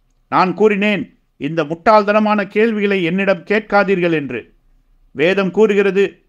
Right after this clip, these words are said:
"நீங்கள் உலகத்திலும் உலகத்தில் உள்ளவைகளும் அன்பு கூர்ந்தால், உங்களிடத்தில் பிதாவின் அன்பில்லை" என்று. மேலும் உங்களுடைய சொந்த வாழ்க்கையே அதை கூறுகிறது, "அவர்கள் கனிகளினாலே அவர்களை அறிவீர்கள்" என்று. ஏன்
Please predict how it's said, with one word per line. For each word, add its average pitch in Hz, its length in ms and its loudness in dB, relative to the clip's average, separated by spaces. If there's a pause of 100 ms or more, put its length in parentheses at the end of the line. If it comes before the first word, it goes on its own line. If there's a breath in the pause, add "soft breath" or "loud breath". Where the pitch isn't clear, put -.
(100)
"நீங்கள் 165 500 -2
உலகத்திலும் 208 680 0 (280)
உலகத்தில் 180 520 0
உள்ளவைகளும் 214 520 0
அன்பு 202 280 0
கூர்ந்தால், 196 560 0 (320)
உங்களிடத்தில் 165 800 -2
பிதாவின் 190 440 2
அன்பில்லை" 185 460 0
என்று. 151 400 -4 (380)
மேலும் 202 580 0
உங்களுடைய 165 460 0
சொந்த 196 420 0
வாழ்க்கையே 208 580 2
அதை 160 300 -4
கூறுகிறது, 151 640 -2 (380)
"அவர்கள் 143 480 -2 (240)
கனிகளினாலே 196 800 0
அவர்களை 143 580 -4
அறிவீர்கள்" 160 500 0
என்று. 123 400 -4 (880)
ஏன் 156 540 0